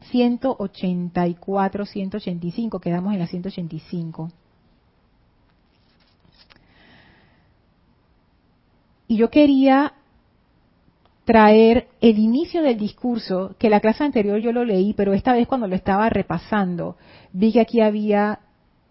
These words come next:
una clave enorme que da luces con respecto al resto que vamos a ver. Dice así, "Amados hijos de mi corazón", página ciento ochenta y cuatro, justo al inicio,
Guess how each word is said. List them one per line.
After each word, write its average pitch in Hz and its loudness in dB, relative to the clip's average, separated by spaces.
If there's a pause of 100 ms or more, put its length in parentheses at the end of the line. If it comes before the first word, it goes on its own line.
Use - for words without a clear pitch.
(300)
una 214 0
clave 208 0
enorme 185 -2 (360)
que 196 2
da 202 4
luces 220 -2
con 196 -6
respecto 185 -4
al 180 0
resto 202 -2
que 185 -6
vamos 175 -4
a 165 -4
ver. 165 -6 (400)
Dice 220 0
así, 180 -4 (280)
"Amados 233 2
hijos 262 -2
de 226 0
mi 190 -6
corazón", 175 -4
página 196 -2
ciento 208 -4
ochenta 185 -6
y 170 -10
cuatro, 190 -4
justo 247 -6
al 233 -2
inicio, 170 -6